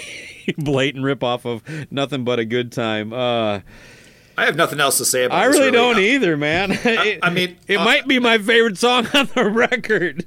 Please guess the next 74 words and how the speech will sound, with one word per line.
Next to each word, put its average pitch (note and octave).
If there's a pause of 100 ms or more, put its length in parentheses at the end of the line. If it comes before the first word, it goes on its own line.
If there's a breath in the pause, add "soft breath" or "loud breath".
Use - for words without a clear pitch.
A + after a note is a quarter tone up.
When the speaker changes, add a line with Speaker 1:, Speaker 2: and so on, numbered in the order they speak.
Speaker 1:
<laughs> -
Speaker 2:
Right, G#3+
because F#3
it's, D#3 (120)
it's D#3
based D#3
on D#3
another D3
song D3+
that's C#3+
catchy, E3
and, B2+
and C#3
the, B2+
I C3
like F3+
the, D#3+ (220 loud breath)
I D3
actually F#3
do D3+
like D#3+
the D3
theme C#3+
of A#2+
Never B2
Enough, A#2+
'cause B2+
I, C#3
I C3+
always C3
said B2+
I, A2
I A2+
suffer A2
from A2
Never A2
Enough A2+
disease, F2+
'cause G2
I, F#2+ (120)
I'll G2+
be G2+
at -
work E3
or A#2
this A2
or G#2+
that C#3+
or B2
the A#2
podcast. B2+
I -
always A#2+
want A2+
it -
to A2
be G#2
better A#2
and, G2
and -
everything A2+
like G#2
that. A2
I, G2+
it's, -
it A2+
is C3
never A#2
enough, A2+
so A#2+
I A2
like D#3+
that, C3+
actually, A2